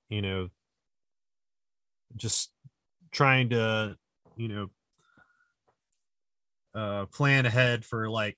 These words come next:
what's ahead, you know, like, you know, like, there's these really curvy roads up ahead, like, we'll let Dingus ride this, and, you know,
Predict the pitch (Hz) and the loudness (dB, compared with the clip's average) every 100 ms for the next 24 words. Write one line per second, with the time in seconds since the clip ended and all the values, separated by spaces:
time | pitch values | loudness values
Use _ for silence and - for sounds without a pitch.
0 | - 113 123 117 123 95 107 98 98 110 | -10 -2 0 0 -4 -4 -4 -4 -6 -8
1 | 104 107 104 98 98 - - - _ - | -6 -6 -6 -8 -10 -16 -20 -20 _ -14
2 | 104 98 92 _ _ _ _ _ _ - | -12 -12 -14 _ _ _ _ _ _ -12
3 | 104 - 113 113 104 107 120 123 113 - | -12 -8 -6 -4 -6 -6 -2 -2 0 0
4 | 127 117 113 110 117 117 120 117 117 117 | 0 0 -6 -10 -4 0 2 2 0 -2
5 | 117 113 113 113 113 113 113 107 104 104 | -4 -4 -4 -2 -2 -4 -4 -4 -4 -4
6 | - 117 113 110 107 113 110 104 - 113 | -6 -6 -4 -4 -4 -4 -4 -6 -8 -4
7 | 110 104 110 107 107 - 107 98 98 98 | -2 -2 -4 -4 -4 -6 -8 -10 -10 -10
8 | 95 - 110 104 101 | -12 -12 -10 -8 -8